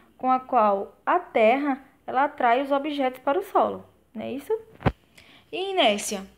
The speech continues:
A inércia, gente, é, é assim. É, a inércia, quando estamos em um veículo em movimento e os freios são acionados para,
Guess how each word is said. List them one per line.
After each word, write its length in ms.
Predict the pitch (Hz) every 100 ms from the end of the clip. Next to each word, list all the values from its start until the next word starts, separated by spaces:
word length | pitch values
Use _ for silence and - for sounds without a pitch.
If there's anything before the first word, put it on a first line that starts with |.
| _ _ - _
A 160 | - 254
inércia, 540 | 285 269 285 294 349
gente, 580 | 311 262 214 190 190 196 _ _ _ _ _ _ _ _ _ _ _
é, 680 | 220 220 214 214 208 202 190 - _ _ _ _ _ _ _ -
é 140 | 254
assim. 380 | 320 - 208 - - - _ _ _ _ - _ _ _ _ _ -
É, 280 | 226 220 220
a 160 | 262 359
inércia, 640 | 311 208 226 - 214 190 - - _ _ _ _ _ _ - _ -
quando 260 | 262 262 269
estamos 420 | 262 247 220 220
em 140 | 226
um 60 | 214
veículo 480 | 226 220 208 214 214
em 60 |
movimento 640 | 214 214 226 220 202 190 208
e 80 | 226
os 120 | 220
freios 280 | 214 202 202
são 180 | 214
acionados 520 | 202 208 214 202 190 -
para, 500 | 208 202 202 190